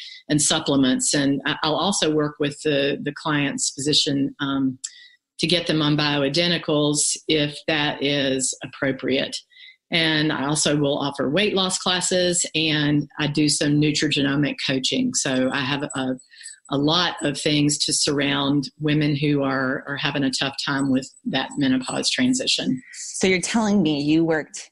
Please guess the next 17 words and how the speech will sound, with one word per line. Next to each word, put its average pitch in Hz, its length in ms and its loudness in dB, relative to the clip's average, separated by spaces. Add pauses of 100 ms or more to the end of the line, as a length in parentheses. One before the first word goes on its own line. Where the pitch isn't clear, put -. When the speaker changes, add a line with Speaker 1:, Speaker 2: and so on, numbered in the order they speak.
(140)
Speaker 2:
you 151 120 0
did 151 160 0
a 135 100 0
residency, 254 1080 0
and 180 160 2
then 156 160 0
you 143 160 0
did, 139 400 0 (1080)
if 160 120 -6
I 160 60 -2
remember 143 420 -2
correctly, 135 400 -2
industry, 240 1080 2
and 180 240 4
then 151 240 2
you 156 140 2
did 139 460 0